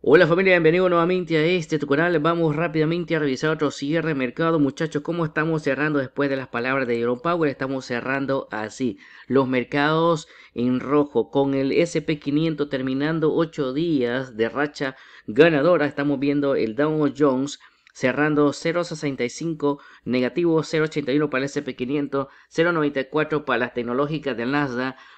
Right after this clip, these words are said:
uno cincuenta y siete para el Small Cap y el bit cerrando ahí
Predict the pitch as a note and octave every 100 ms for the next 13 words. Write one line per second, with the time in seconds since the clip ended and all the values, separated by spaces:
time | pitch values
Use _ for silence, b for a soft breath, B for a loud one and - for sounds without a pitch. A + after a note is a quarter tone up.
0 | _ E3+ F3+ F3 E3 D3 C#3 C3 - D#3+
1 | D#3 D3 A#2+ A#2 A2+ - G#2 A#2+ B2+ C#3+
2 | C3 A2+ A#2 C#3 - A2+ A2 B2+ C3 A#2
3 | A#2 C3+ C#3+